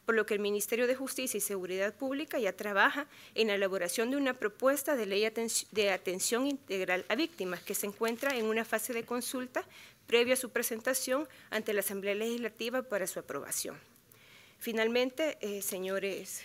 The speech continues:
comisionados, señoras comisionadas, eh, quiero concluir expresando que si bien el Estado reconoce que la labor de defensa de derechos humanos por su naturaleza puede colocar a una persona en una situación más vulnerable,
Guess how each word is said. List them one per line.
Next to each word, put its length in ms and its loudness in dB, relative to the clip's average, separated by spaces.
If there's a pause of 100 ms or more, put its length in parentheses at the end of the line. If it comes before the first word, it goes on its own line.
comisionados, 580 0
señoras 320 -2
comisionadas, 840 -2
eh, 200 -8
quiero 220 0
concluir 480 -4
expresando 640 -2
que 140 -2
si 160 -6
bien 240 0
el 120 0
Estado 480 -2 (440)
reconoce 760 2
que 120 -4
la 80 -2
labor 500 0 (300)
de 140 2
defensa 420 0
de 80 0
derechos 400 0
humanos 460 -2 (340)
por 240 8
su 140 -4
naturaleza 800 -2 (120)
puede 360 4
colocar 580 -2
a 100 -2
una 200 -2
persona 480 -4
en 80 -6
una 220 -4
situación 560 -6 (100)
más 320 -2
vulnerable, 680 -4